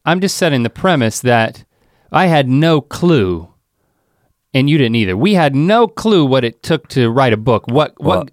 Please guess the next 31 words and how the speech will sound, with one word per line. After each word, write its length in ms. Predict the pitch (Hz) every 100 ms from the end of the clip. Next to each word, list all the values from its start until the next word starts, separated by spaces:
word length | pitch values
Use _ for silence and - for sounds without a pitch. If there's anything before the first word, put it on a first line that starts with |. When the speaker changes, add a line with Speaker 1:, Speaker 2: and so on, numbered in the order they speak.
| -
Speaker 2:
I 100 | 113
knew 140 | 123
the 60 | 104
whole 100 | 92
time 160 | 90 82
I 40 |
was 100 | 80
just 140 | 78 -
playing 220 | 82 71
along. 320 | 71 69 73
Speaker 1:
<laughs> 440 | - 127 - 117 107
what 360 | 113 120 143
goes 320 | 135 131 120 120
into 460 | 151 151 139 104
it. 200 | 92 - _ _ _ _ _ _
And, 720 | - 123 120 120 117 117 113 -
um, 500 | 120 117 113 110 113 - -
so 120 | 165
what 220 | 156 226
we 120 | 202
would 160 | 185 143
like 240 | 147 147 -
to 80 |
do 420 | 123 123 156 127 123
today 540 | 120 110 110 113 123 127
is 500 | 113 113 110 - - _ _ _ _ _ _ _
just 220 | 170 185
take 280 | - 151 -
you 160 | 208 196
on 200 | 165 170
a, 200 | 160